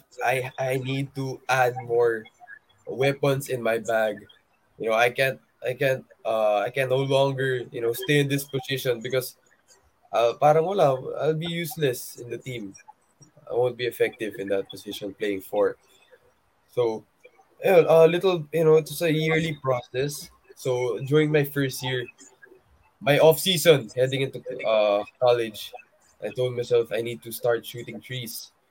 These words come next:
like, being a pick and pop guy, you know, so that I can, uh, stay outside the paint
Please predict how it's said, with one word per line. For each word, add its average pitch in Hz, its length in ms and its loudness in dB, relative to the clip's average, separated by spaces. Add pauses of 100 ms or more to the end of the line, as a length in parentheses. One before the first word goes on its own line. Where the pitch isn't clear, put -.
like, 117 160 0 (120)
being 127 200 -2
a 120 80 -6
pick 143 200 -2
and 127 160 0
pop 139 220 4
guy, 113 200 4 (100)
you 101 80 -8
know, 110 140 -4
so 113 140 -8
that 107 120 2
I 110 80 0
can, 110 260 -4 (540)
uh, 107 240 4
stay 151 440 6
outside 139 440 4
the 131 80 2
paint 113 340 -2